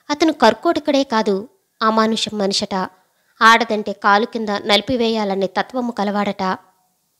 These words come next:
"పద్మిని, మీ పిన్నతండ్రికి ఉత్తరం రాయనా?" అన్నాను. ఆమె క్షణం ఆలోచించింది. "నా పేరు పద్మ.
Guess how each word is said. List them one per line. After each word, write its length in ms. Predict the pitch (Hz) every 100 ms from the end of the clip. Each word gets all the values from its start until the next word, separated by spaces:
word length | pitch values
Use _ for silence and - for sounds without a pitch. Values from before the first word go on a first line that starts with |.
| -
"పద్మిని, 500 | 220 180 214 190 190 - - - - _
మీ 80 | 262
పిన్నతండ్రికి 600 | 247 220 226 220 170 208
ఉత్తరం 360 | 185 - 226 226
రాయనా?" 480 | 196 185 180 202 - _ _ 214
అన్నాను. 460 | 208 196 196 185 - _ _ _ -
ఆమె 160 | 269 262
క్షణం 340 | - 240 269 -
ఆలోచించింది. 800 | 190 220 - 220 202 202 185 233 _ _ _ _ _ 233
"నా 120 | 220
పేరు 300 | - 190 -
పద్మ. 460 | 202 180 196 185